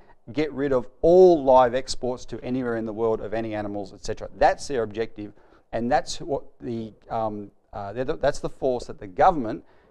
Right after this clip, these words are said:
has, uh, responded to, uh, i-, for the public's benefit at least, in terms of shutting this industry down. Um,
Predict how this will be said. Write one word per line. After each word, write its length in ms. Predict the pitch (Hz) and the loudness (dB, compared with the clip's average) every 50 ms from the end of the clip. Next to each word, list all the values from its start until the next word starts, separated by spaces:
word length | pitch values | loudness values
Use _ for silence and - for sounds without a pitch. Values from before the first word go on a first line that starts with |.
| _ _ | _ _
has, 440 | - 120 120 120 117 110 - - - - - - _ _ _ - | -2 0 0 0 -2 -4 -6 -8 -8 -12 -16 -18 _ _ _ -6
uh, 240 | 113 110 110 107 - | -4 -2 -2 -2 -4
responded 580 | - 117 - - - - 143 165 175 170 147 117 - | -6 -8 -8 -8 0 2 2 2 2 2 -4 -6 -6
to, 360 | - 104 98 135 220 294 - - _ _ _ _ _ _ _ | -8 -8 -6 -4 -6 -6 -8 -10 _ _ _ _ _ _ _
uh, 60 | - - - - | -20 -20 -16 -16
i-, 400 | 143 - - - 202 202 160 147 | -18 -18 -18 -20 -20 -16 -16 -16
for 180 | - - - | -8 -6 -4
the 80 | 113 104 | -4 -2
public's 300 | - - 139 139 139 - | 2 2 2 2 2 -2
benefit 260 | - 113 110 - - | -2 -4 -4 -4 -8
at 80 | 110 107 | -8 -6
least, 240 | 113 123 135 - - - | -6 -6 -6 -8 -12 -10
in 120 | 123 120 | -10 -8
terms 220 | 110 - 131 123 110 | -6 -4 -6 -6 -6
of 80 | 113 | -8
shutting 240 | - - 131 - 120 | -4 -4 -4 -4 -2
this 160 | 117 107 - | -6 -6 -6
industry 360 | 113 107 107 104 - - 101 | -6 -8 -8 -10 -8 -10 -8
down. 300 | 90 104 104 98 90 82 - _ _ _ _ - _ _ _ _ _ _ _ - | -6 -6 -6 -6 -6 -8 -14 _ _ _ _ -20 _ _ _ _ _ _ _ -2
Um, 420 | - 127 131 135 131 127 123 120 | 4 8 8 8 8 6 2 -2